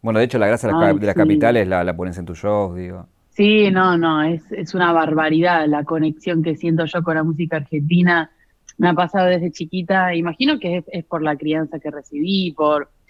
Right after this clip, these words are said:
Speaker 2: viste que la infancia te marca para toda la vida, y, y esas sensaciones, esos, esos, esos sonidos, esas notas,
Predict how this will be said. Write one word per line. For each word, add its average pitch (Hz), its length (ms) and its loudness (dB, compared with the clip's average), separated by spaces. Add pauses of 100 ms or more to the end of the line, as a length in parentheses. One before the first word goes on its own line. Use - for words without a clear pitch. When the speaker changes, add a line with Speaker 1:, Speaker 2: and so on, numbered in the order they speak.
(200)
Speaker 2:
viste 214 200 2
que 190 100 2
la 170 60 2
infancia 185 520 0
te 156 120 -2
marca 165 340 0
para 147 220 -2
toda 160 220 -2
la 151 100 -2
vida, 196 500 0 (160)
y, 139 760 -4 (1600)
y 180 120 0
esas 180 220 -2
sensaciones, 185 920 0
esos, 175 340 -4
esos, 165 320 -8 (640)
esos 170 300 -4
sonidos, 175 760 4
esas 165 340 -2
notas, 180 300 2